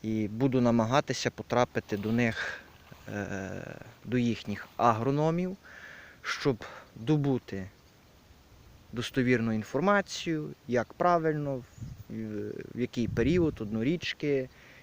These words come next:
і в подальшому доглядати за фундуковим садом. Там дуже в них великі площі, тому, щоб не картавити, не робити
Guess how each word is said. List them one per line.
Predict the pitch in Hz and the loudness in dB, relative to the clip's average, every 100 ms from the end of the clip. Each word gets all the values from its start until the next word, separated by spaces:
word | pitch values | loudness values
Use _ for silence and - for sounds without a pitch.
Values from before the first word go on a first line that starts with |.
| - | -4
і | 285 | -2
в | |
подальшому | - 143 151 143 - - 117 | -2 4 6 6 4 -2 -2
доглядати | 110 113 113 120 160 160 120 | -2 -2 0 2 2 2 -4
за | 104 | -6
фундуковим | 104 110 104 104 - 104 101 | -6 -4 -4 -4 -4 -4 -4
садом. | - 180 156 135 | -2 -2 0 -4
Там | 120 110 | -4 -2
дуже | 107 104 | -4 -4
в | |
них | 101 98 107 | -4 -6 -6
великі | 98 95 - - | -6 -6 -10 -6
площі, | 151 180 - - 156 - - - - - - - - | -2 0 -2 -6 -10 -14 -20 -20 -20 -20 -20 -20 -4
тому, | 139 143 127 120 120 | 0 4 4 2 0
щоб | - - 120 | -2 -2 0
не | 120 | 0
картавити, | 113 113 - 123 107 104 107 | 0 -2 2 2 2 0 -2
не | 107 | 0
робити | 110 104 107 - 101 | 0 0 -2 -2 -4